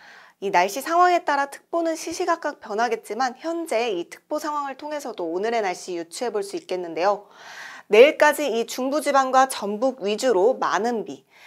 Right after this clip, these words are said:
그리고 전남, 경남의 남쪽과 제주도는 무더위 예상됩니다. 조금 더 자세히 수증기 영상과 일기도 보면서 우리나라 북은 대기의 흐름 보겠습니다. 이 기압계는 며칠 전과 크게 다르지 않습니다.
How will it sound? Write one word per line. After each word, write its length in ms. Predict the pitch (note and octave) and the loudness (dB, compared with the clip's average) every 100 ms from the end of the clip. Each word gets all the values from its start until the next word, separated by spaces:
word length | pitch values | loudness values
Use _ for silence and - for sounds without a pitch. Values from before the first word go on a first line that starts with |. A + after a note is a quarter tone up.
| - - | -20 -4
그리고 500 | G3 G3 G3 C#4 D4 | 0 0 2 2 0
전남, 520 | - G3 A3+ B3 A#3+ | -6 -4 -2 -2 -4
경남의 520 | G#3 F3+ F#3 F#3 F#3 D3+ | -12 -8 -6 -4 -6 -4
남쪽과 800 | D#3+ F#3 F#3 A3 - - C4+ | -6 -6 -6 -6 -6 -2 -2
제주도는 760 | C4 - - G3+ F#3 G#3+ B3 E3+ | -2 -12 -10 -6 -6 -4 -6 -6
무더위 640 | A#3 G#3 C4 A#3 F#3+ A#3+ | -2 4 4 4 0 -2
예상됩니다. 720 | F3+ D#3 G#3 F#3 F3 D3+ D#3 _ _ _ _ - - - - - | -4 -6 -8 -8 -8 -10 -12 _ _ _ _ -20 -20 -20 -20 -6
조금 240 | B3+ C#4+ | -2 0
더 80 | C#4+ | 0
자세히 640 | C#4+ - G3+ D4+ C#4 C#4+ | 0 0 0 0 -2 -2
수증기 440 | C4+ - E4+ E4+ E4 | -4 -8 -4 -2 0
영상과 480 | D4 C#4+ C4+ B3+ A#3+ | 0 -2 -4 0 0
일기도 480 | G3+ A#3+ D4+ D#4 | 0 -2 -2 -2
보면서 400 | B3+ A3+ G3+ A3+ | 0 -2 -2 0
우리나라 440 | B3+ F#3+ F#3+ G3 G3 | 0 0 -2 -2 -2
북은 420 | G3 E3 G3 B3+ | -6 -6 -6 -6
대기의 300 | G3 - F3 | -10 -8 -8
흐름 320 | - D#4+ D4+ | -2 -2 -2
보겠습니다. 640 | A3 F3+ - E3 D3+ D#3 - _ - - - - - | -4 -6 -8 -14 -12 -14 -14 _ -20 -20 -20 -20 -14
이 100 | A3 | -12
기압계는 680 | - - D#4 E4 D4 E4 C4+ | -6 4 4 4 2 2 2
며칠 360 | F3 F3 D#4+ | 0 0 -4
전과 400 | D4 G3+ G3 F3 | -2 -4 -2 -4
크게 240 | - - D4+ | -6 -6 -4
다르지 340 | G3 F#3+ G3 | -4 -4 -4
않습니다. 640 | D#3+ D#3+ - A3+ E3 D3 | -4 -6 -6 -4 -4 -8